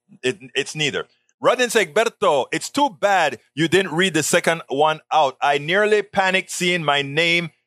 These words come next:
there in the Brennan Center article, but seriously, it's often said that the current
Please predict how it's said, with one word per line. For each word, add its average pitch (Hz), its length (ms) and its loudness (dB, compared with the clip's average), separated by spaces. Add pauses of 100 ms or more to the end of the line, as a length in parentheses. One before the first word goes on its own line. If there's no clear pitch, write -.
(160)
there 160 280 2
in 139 200 -2
the 139 100 2
Brennan 170 380 0
Center 156 400 0
article, 151 380 0
but 139 180 0
seriously, 170 540 -2
it's 139 240 -2
often 165 380 0
said 151 260 -2
that 135 160 0
the 123 80 -2
current 160 400 -2